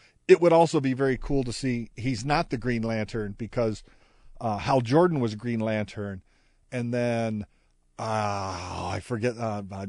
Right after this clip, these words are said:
John somebody was Green Lantern, the second Green Lantern. And Guy Gardner was, like, a third choice because he has anger control issues.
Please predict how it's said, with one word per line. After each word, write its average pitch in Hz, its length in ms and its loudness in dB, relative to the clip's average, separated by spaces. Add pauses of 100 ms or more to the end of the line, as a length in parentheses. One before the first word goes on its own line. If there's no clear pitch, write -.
John 113 640 0 (760)
somebody 104 680 -4 (100)
was 101 180 -6
Green 104 260 -4
Lantern, 95 580 -6 (140)
the 104 80 -8
second 127 420 -2
Green 104 180 -4
Lantern. 95 520 -8 (540)
And 120 200 -2
Guy 151 180 6
Gardner 139 400 2
was, 117 140 -2
like, 117 120 0
a 107 60 0
third 127 320 -2
choice - 540 -2
because 113 320 -4
he 117 360 -2 (400)
has 113 280 0
anger 135 320 -2
control 131 480 0
issues. 113 500 0